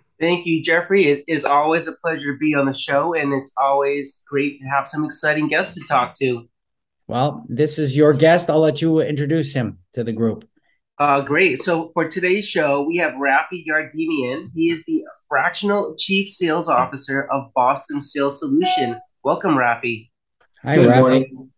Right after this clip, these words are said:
Speaker 3: Good morning, Jeffrey. Good morning, Evan. Thank you for having me. Looking forward to, uh,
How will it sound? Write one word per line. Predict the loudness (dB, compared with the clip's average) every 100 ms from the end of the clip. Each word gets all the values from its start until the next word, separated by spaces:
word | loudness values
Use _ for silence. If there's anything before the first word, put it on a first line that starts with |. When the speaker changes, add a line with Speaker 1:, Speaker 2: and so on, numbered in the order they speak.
| -8
Speaker 3:
Good | -2 0 4
morning, | 4 4 4 4
Jeffrey. | 2 0 -2 0
Good | 2
morning, | 2 4 4
Evan. | 2 0 -2
Thank | -2 -2
you | -4
for | -2
having | 0 0 0
me. | -2
Looking | -4 -4 -6 -4
forward | -2 -2 0
to, | 2 2
uh, | 2 0